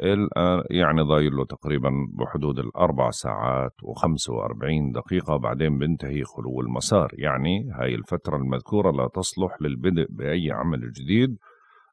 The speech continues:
أو مهم، مثل توقيع عقد أو خطوبة أو زواج أو شراء شيء ثمين، بل إكمال العمل اللي بدأنا فيه قبل خلو المسار. طبعا إحنا ما رح نذكر أي شيء عن مكوته في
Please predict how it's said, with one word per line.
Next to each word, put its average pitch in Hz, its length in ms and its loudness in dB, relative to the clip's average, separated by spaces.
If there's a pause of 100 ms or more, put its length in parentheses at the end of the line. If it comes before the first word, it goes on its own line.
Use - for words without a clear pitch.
(120)
أو 117 180 6
مهم، 107 580 6
مثل 65 320 -4
توقيع 62 500 -2
عقد 98 300 -2
أو 57 180 -2
خطوبة 90 580 2
أو 71 140 2
زواج 65 680 0
أو 60 160 -4
شراء 71 380 -2
شيء 71 260 -2
ثمين، 104 520 4 (480)
بل 120 280 6
إكمال 113 400 6
العمل 90 480 4
اللي 82 200 2
بدأنا 60 480 0
فيه 76 380 -2 (120)
قبل 67 280 2
خلو 58 380 -8
المسار. 64 540 0 (880)
طبعا 113 440 4
إحنا 113 200 4
ما 104 220 8
رح 78 200 0
نذكر 78 420 0 (800)
أي 104 220 6
شيء 76 360 0 (120)
عن 78 380 0 (140)
مكوته 71 540 -2
في 62 400 -6